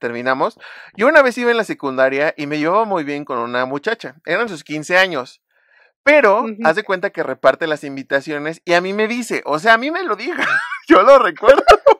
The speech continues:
Speaker 2: Lo recuerdo como si se, fue ayer.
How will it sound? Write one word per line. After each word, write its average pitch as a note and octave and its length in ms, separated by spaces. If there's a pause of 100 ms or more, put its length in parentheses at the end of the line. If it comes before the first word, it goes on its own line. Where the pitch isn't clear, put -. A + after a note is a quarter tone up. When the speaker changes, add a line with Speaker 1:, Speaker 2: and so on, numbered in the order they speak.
(1800)
Speaker 2:
Lo F4 120
recuerdo F#4+ 360 (100)
como G4+ 200
si C4+ 200
se, D#4+ 380
fue E4 140
ayer. E4 360